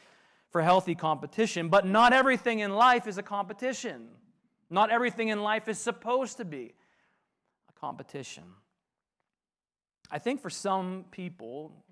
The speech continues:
for Christians, I think there are times when the Christian life can become frustrating.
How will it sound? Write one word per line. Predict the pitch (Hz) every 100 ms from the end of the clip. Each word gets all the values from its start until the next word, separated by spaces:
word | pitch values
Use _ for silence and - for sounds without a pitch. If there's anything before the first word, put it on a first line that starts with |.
| _
for | 151
Christians, | - 165 - 117 143 160 - _ _ _ _ _ _ _ _ _
I | -
think | 180 180
there | 190 170
are | 147
times | - 170 165 147 135
when | 139 139 135 139
the | 139
Christian | - 190 190 - 180 151
life | 147 135 147 - -
can | - 147 139
become | 139 - 151 143 139 139 131 135 _
frustrating. | 196 202 - 120 104 110